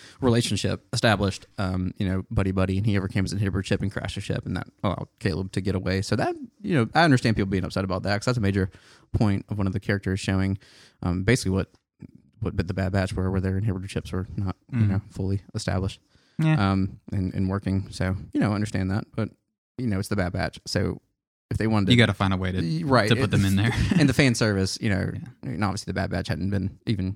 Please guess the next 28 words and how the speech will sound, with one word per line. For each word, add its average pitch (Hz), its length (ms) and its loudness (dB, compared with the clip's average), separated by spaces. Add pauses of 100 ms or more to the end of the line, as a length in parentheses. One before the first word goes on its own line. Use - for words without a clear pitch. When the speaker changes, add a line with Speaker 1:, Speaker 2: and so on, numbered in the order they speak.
Speaker 1:
you 92 80 -2
know, 90 160 -4 (340)
conceived 95 480 -2 (300)
when 101 60 -2
the 95 120 -2
Speaker 3:
Right. - 20 -2
Speaker 1:
Kanan 107 220 -2
comic - 360 -6
came - 120 -8
out. - 180 -8
So. - 60 -2
Speaker 2:
Also, 113 380 4
they, 110 260 4
uh, 107 320 4 (300)
you 113 100 4
know, 104 140 8
it 98 80 4
could 107 80 4
also 107 240 4
be 107 160 6
the 104 440 0
unreliable 110 600 6
narrator, 110 600 0
which 110 180 -2
they 110 80 0
always 107 220 -2
talk 110 180 -4
about. - 300 -8